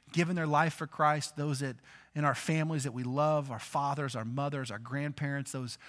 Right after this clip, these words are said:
that have gone before us, that are in the line of walking like people like Moses. They're encouragers. They motivate us. But more than anything, what this table does is it reminds us that I can't do it on my own.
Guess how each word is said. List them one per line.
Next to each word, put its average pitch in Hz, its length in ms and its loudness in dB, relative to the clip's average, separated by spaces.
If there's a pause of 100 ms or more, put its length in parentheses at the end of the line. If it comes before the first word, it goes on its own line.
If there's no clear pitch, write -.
(140)
that 165 80 -2
have 143 120 -2
gone 160 240 4
before 156 380 -2
us, 127 100 -2
that 156 100 0
are 147 60 -6
in 180 220 2
the 196 80 2
line 156 580 2
of 131 160 -6
walking 156 480 0 (300)
like 151 180 -6
people 139 500 -6
like 135 140 -6
Moses. 135 580 -6 (120)
They're 156 100 -2
encouragers. 165 800 -4 (500)
They 143 120 2
motivate 151 440 2
us. - 360 -12 (2500)
But 135 80 -4
more 185 220 0
than 208 100 0
anything, 120 440 -2 (140)
what 139 120 -6
this 139 160 -4
table 131 300 -4
does 113 280 -6
is 113 80 -6
it 123 80 -8
reminds 135 500 -4
us 113 140 -8
that 120 260 -6
I 151 420 -4 (600)
can't 139 260 -2
do 123 160 -4
it 117 60 -4
on 113 100 -4
my 110 200 -4
own. 107 160 -16